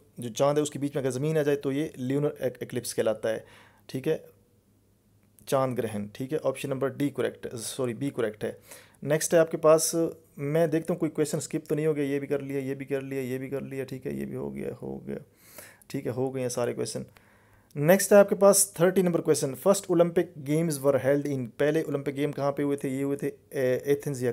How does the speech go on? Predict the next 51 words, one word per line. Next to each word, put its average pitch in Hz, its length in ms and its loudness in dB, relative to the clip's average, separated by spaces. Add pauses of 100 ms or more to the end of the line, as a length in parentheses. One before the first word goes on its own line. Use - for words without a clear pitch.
(260)
एथेंस 139 280 -2
में, 117 180 -6
ग्रीस 131 300 -4
में। 113 120 -6 (100)
ऑप्शन 123 260 -8
नंबर 127 180 -2
सी 123 220 -6
करेक्ट 113 320 -6
है, 113 60 -6
ठीक 127 240 -8
है। 143 120 -6 (500)
नेक्स्ट 151 360 0
है, 175 160 2
second 156 340 0
closest 151 320 0
planet 147 220 -2
to 143 100 -8
the 131 120 -4
sun, 123 180 -2
अ, 117 80 -6 (920)
दूसरा 151 460 0
करीब 151 400 -2
तरीन 147 180 0
सैयारा 139 440 2 (300)
सूरज 131 380 -6
के 143 100 -8
कौन 139 200 -6
सा? 135 120 -4
वेनस 131 400 -2
है। 113 180 -4
ऑप्शन 127 240 -4
नंबर 123 140 -4
डी 131 140 -6
करेक्ट 117 280 -6
है। 120 60 -6
नेक्स्ट 135 240 -4
है, 151 60 2
पाकिस्तान 143 440 0
वन 139 300 0 (160)
आईसीसी 143 480 -4
चैंपियंस 139 420 -6
ट्रॉफी 139 380 -2
in 147 80 -6 (440)
दो 139 180 0
हज़ार 143 140 2
सत्रह 160 280 -4
में 147 100 -2
जीता 135 200 -8
था 147 100 -4
क्रिकेट 139 360 -4
की 147 200 -6